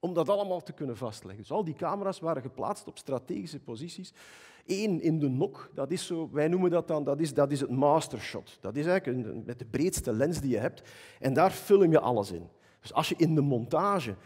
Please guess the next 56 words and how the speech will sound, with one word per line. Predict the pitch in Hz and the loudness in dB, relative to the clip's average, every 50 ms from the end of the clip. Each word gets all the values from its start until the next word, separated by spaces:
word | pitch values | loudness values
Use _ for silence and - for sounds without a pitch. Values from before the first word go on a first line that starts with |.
| - - - | -20 -16 -10
het | - 120 120 - | -10 -8 -6 -4
even | 165 202 226 214 175 190 | -2 -2 -2 -2 -2 0
niet | 175 165 147 | 0 2 0
aan | 131 120 113 | 0 0 -2
elkaar | 110 110 - 165 175 196 - | -4 -2 0 0 0 0 -2
krijgt, | - 190 185 175 - | -2 -6 -6 -4 -4
dan | - 147 131 | -2 -2 2
ga | 156 139 135 | 4 4 6
je | 143 156 - | 6 4 4
altijd | - 214 208 233 220 - 185 165 - | 4 6 6 6 6 6 0 -2 -2
terug | - 156 170 165 - - | -2 -6 -6 -6 -6 -6
naar | 147 151 143 | -4 -4 -4
het | 127 - - | -4 -4 -6
mastershot. | 117 123 117 117 107 - - 95 - - - 76 - - _ - | -6 -4 -4 -6 -6 -10 -14 -16 -14 -14 -14 -14 -16 -18 _ -18
Daar | 110 - | -14 -8
kan | - 131 139 | -6 -6 -4
je | 151 | 0
altijd | 131 165 156 160 147 - | 0 0 2 0 -2 -6
mee | 117 113 104 98 | -6 -8 -8 -8
weg. | 95 90 - - - | -8 -12 -14 -16 -18
Dus | - 113 113 | -14 -10 -6
dat | 131 135 | -4 -2
was | 123 120 | -2 0
eigenlijk, | 139 143 143 139 135 135 | 0 -2 -2 -4 -8 -10
die | 131 113 | -10 -10
stond | - - - 123 110 | -10 -10 -12 -10 -6
helemaal | - 143 170 170 147 120 110 | -4 -4 -4 -4 -4 -4 -6
in | 110 104 | -6 -6
de | 101 98 | -6 -6
nok. | 151 202 - - - - - - - - | -8 -8 -10 -14 -20 -20 -20 -16 -6 0
En | - 165 | 4 6
je | 180 | 8
moet | 233 320 330 - | 8 8 8 6
zich | - 190 - | 4 -2 0
voorstellen, | - 202 254 269 - - - - - 302 - - - - - - - - - - - - - _ | 0 -2 -2 -2 -2 -4 -2 -2 -2 -4 -6 -14 -20 -20 -20 -20 -20 -20 -20 -20 -20 -20 -14 _
negentien | - 139 131 113 107 110 104 | 0 0 0 0 0 -4 -4
vierenvijftig | 104 120 143 127 95 87 120 127 156 - - 117 107 | -4 -2 -4 -4 -2 -2 -2 -2 -2 -2 -6 -8 -6
was | 107 - - | -4 -4 -4
misschien | 139 120 107 - - 156 147 | -4 -4 -4 -2 -2 0 0
nog | 139 135 110 - | 0 -2 -2 -2
niet, | 127 139 165 175 - | -2 0 0 0 0
hè, | 110 95 165 165 113 | 2 2 2 2 2
we | - - - 110 107 98 - | -4 -10 -14 -14 -14 -14 -12
waren, | 120 120 107 - 113 117 | -8 -8 -8 -8 -8 -8
we | 117 | -6
waren | 107 120 120 120 123 | -4 -2 -2 -2 -2
al | 117 120 - | -4 -4 -4
uit | - 139 175 175 | -2 0 0 0
de | 160 - | -2 -4
pioniersjaren, | - 143 127 117 113 147 208 220 - - 185 190 214 - 117 123 | -6 -4 -4 -2 -2 -2 -2 -4 -4 -4 -2 -2 -2 -2 0 2
maar | 131 - - - - - | 4 4 4 2 0 -2
die | 135 160 147 | -2 0 0
mensen | 226 - 240 330 - - 262 185 | 2 0 0 0 -2 -2 -4 -2
maakten | 175 196 226 247 - - 160 | 0 0 -2 -2 -2 -6 -6
dus | 135 127 - - | -6 -6 -8 -8
films | - - 233 254 294 311 - - - - | -8 -6 -4 -2 -4 -4 -4 -8 -12 -14